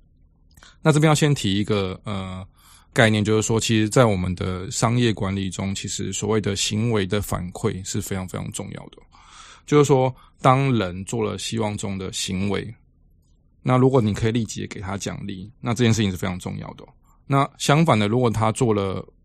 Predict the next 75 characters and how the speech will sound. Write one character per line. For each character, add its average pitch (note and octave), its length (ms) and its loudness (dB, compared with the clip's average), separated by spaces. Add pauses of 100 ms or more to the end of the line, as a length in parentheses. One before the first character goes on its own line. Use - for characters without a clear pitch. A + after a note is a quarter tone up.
不 F3+ 100 4
希 B2+ 240 2
望 A#2+ 160 2
的 G2 80 -2
行 F#2 300 -6
为， G2 180 -10 (560)
那 A#2+ 280 2
其 - 180 -6
实 A2+ 80 -6
同 A2+ 140 -2
样 A#2+ 120 0
也 G2+ 60 -2
要 G#2 160 -2 (220)
尽 A2+ 180 -2
快 A2 160 0
的 G2 60 -2
有 F#2+ 120 -4
反 - 280 -8
馈。 G#2+ 180 -8 (240)
那 B2 140 0
这 A#2+ 100 -2
可 - 120 0
能 G2+ 60 2
就 G#2+ 140 0
是 G#2+ 240 -4 (340)
做 C3 140 2
不 A2+ 100 0
想 A2+ 160 2
要 G2+ 80 2
行 G2 200 -4
为 F#2+ 80 -4
的 G2 40 -4
反 F#2 160 -6
馈， G#2+ 140 -6
可 G2 140 -6
能 G2 80 -6
是 G2+ 120 -6
警 - 280 -6
告 F#2+ 180 0
或 G2+ 140 -4
者 G2+ 40 -4
惩 - 240 -10
罚。 - 220 -14 (720)
那 E3+ 200 4
逻 C#3 220 8
辑 C3 200 2
上 C3+ 200 4
就 B2+ 60 4
是 B2+ 80 4
说， B2 140 0
这 B2+ 100 0
个 A#2 80 2
反 F#2 300 -2
馈 A#2+ 180 4
的 G2+ 80 2
速 A2+ 260 0
度 G#2 220 -6
越 G#2 320 -6
快， - 180 -10 (480)
那 B2 160 -2
对 A2+ 200 -2
于 G2+ 120 -2
你 F#2 140 -8
的 F#2 260 -8
行 A2+ 300 -2
为 A2 140 2
的 G2 80 0
改 F#2 200 -4
变 G#2+ 160 -2
的 G2 60 0
效 G2+ 220 0
果 - 160 -12
会 G2+ 160 -4
越 G2+ 180 -4
强。 - 180 -8